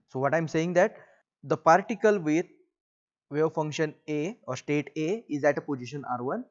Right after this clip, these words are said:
and particle with state B as position R two, or I can have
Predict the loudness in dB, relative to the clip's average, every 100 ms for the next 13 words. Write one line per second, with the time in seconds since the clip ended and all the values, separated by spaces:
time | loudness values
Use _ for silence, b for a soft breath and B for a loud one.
0 | _ _ -8 -6 2 2 0 -6 -4 -4
1 | -6 -6 -8 -4 -6 -4 -8 -6 -8 -8
2 | -14 -12 -14 -14 _ _ _ _ 10 10
3 | 10 2 _ _ _ _ _ _ _ -12
4 | -10 -10 -4 -2 -2